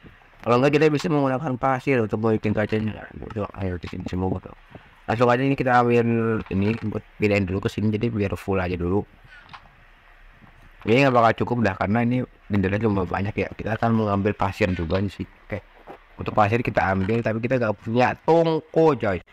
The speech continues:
Oke, kita langsung buat tungkunya aja nanti ya. Kita akan membuat tungkunya, tungku apa? Tungku. Jadi biar makin mantep, coy. Mantep terus ya. Ah, sini jatuh aja, coy.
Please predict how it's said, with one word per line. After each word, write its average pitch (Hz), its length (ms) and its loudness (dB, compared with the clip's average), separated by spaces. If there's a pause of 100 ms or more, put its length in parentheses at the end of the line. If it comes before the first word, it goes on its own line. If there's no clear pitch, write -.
(260)
Oke, 110 220 0
kita 127 180 2
langsung 131 160 -8
buat 123 240 0
tungkunya 120 480 0
aja 104 80 -2
nanti 110 320 -2
ya. 104 140 -4
Kita 92 260 -8
akan 95 160 -4
membuat 95 480 0
tungkunya, 113 720 0
tungku 101 400 -2
apa? 92 240 -2 (320)
Tungku. 90 480 -2
Jadi 101 160 -4
biar 95 320 0
makin 95 480 -2
mantep, 90 400 -2
coy. - 240 -4 (2500)
Mantep 85 320 0
terus 85 320 -2
ya. 80 160 0 (800)
Ah, - 160 -2
sini 107 240 0
jatuh 113 320 0
aja, 120 80 -4
coy. 98 240 0